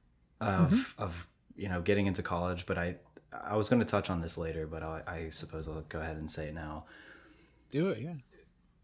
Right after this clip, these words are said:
Speaker 1: When you're a kid, when you're, you know, if you're, and I'm saying this sort of not just as a criticism to people who say otherwise, but as a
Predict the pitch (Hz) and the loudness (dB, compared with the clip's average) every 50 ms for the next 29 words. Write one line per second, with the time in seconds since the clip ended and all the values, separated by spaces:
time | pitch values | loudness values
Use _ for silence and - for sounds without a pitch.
0 | _ - - _ _ _ _ _ - _ - - 117 117 113 117 123 135 135 120 | _ -20 -20 _ _ _ _ _ -20 _ -8 0 4 6 8 8 10 10 8 8
1 | - - - 151 143 117 101 92 85 87 - - - 104 107 110 110 107 104 98 | 6 4 4 8 8 8 8 8 4 0 -4 -2 0 2 4 6 6 6 6 4
2 | - - - - _ _ _ _ _ _ _ - - 110 113 110 104 104 117 117 | 2 -4 -14 -20 _ _ _ _ _ _ _ -6 -2 2 4 4 4 4 4 2
3 | 107 - - - - 117 117 117 117 113 - - 143 147 143 120 110 - - - | 2 0 -2 0 4 8 8 10 10 10 10 10 10 10 10 10 10 8 8 8
4 | 113 110 101 101 92 87 85 - - 107 104 107 110 110 98 107 98 - - 104 | 8 8 8 6 4 2 -2 -6 -4 0 2 2 2 2 4 4 4 4 4 4
5 | 101 95 85 90 87 82 82 82 - - 107 98 95 - 101 90 87 92 87 85 | 4 4 4 0 0 -2 -2 -2 0 0 2 2 2 2 0 0 0 0 -2 -2
6 | 80 - 95 85 85 85 87 85 - - 87 82 85 87 85 80 80 78 78 80 | -2 -4 -4 -2 -2 -4 -2 0 0 0 0 0 -2 -2 -2 -4 -4 -4 -4 -4
7 | 80 - - 101 - - 98 98 90 90 80 80 78 80 | -4 -2 0 0 0 0 -2 -4 -2 -4 -4 -4 -6 -8